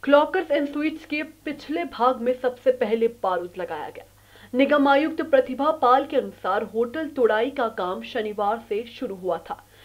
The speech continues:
सबसे पहले पोखले और जेसीबी से होटल की दीवारें गिराई। अंदर के कमरे छोटे होने से उनमें जेसीबी नहीं जा सकी,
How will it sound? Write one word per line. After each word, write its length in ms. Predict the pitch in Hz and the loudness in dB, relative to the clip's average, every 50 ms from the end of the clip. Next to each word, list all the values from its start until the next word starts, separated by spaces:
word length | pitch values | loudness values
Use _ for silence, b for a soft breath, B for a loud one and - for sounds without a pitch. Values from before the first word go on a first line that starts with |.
| b b b | b b b
सबसे 280 | 294 285 285 - 349 359 | 2 2 2 0 -2 -2
पहले 380 | 285 302 277 294 277 294 330 320 - B B B B B | 0 2 4 4 4 2 0 -6 -10 B B B B B
पोखले 440 | 320 302 294 294 - 302 220 - - - | -2 -2 -2 -2 0 0 0 -2 -2 2
और 180 | - 233 240 196 | 6 6 6 6
जेसीबी 440 | 214 240 262 254 - 339 285 330 330 | 4 -2 -2 -2 -2 -2 -2 -2 -4
से 140 | 320 - 339 | -2 -2 -2
होटल 440 | 262 202 220 233 233 233 294 285 | 0 4 4 4 4 2 0 -4
की 100 | 285 294 | -4 -4
दीवारें 460 | 240 196 214 196 208 202 202 185 180 180 | -6 -4 -2 0 0 0 0 0 -2 -4
गिराई। 300 | 196 185 - - - - _ _ _ _ B B B B B B | -6 -6 -6 -8 -12 -14 _ _ _ _ B B B B B B
अंदर 320 | 226 240 240 233 247 240 | 2 6 10 12 10 12
के 140 | 240 254 240 | 10 8 4
कमरे 340 | 247 226 233 226 220 226 233 | 6 4 4 6 8 8 6
छोटे 440 | 233 - - 233 240 247 240 339 | 6 4 2 4 4 4 4 2
होने 320 | 330 254 226 233 247 285 285 | -4 -2 -2 -2 -2 -2 -4
से 220 | - - - - _ b b b b b | -6 -8 -12 -14 _ b b b b b
उनमें 380 | 294 285 285 277 294 302 285 | 4 6 6 6 6 4 0
जेसीबी 480 | - - 262 269 269 - 330 269 320 320 | -2 -2 -2 -2 -2 -2 -2 0 2 2
नहीं 340 | 294 277 247 233 233 285 285 | 2 2 2 2 0 0 -2
जा 140 | 294 330 302 | 0 -2 -2
सकी, 380 | - - 269 - 240 175 - | -4 -6 -14 -16 -16 -18 -18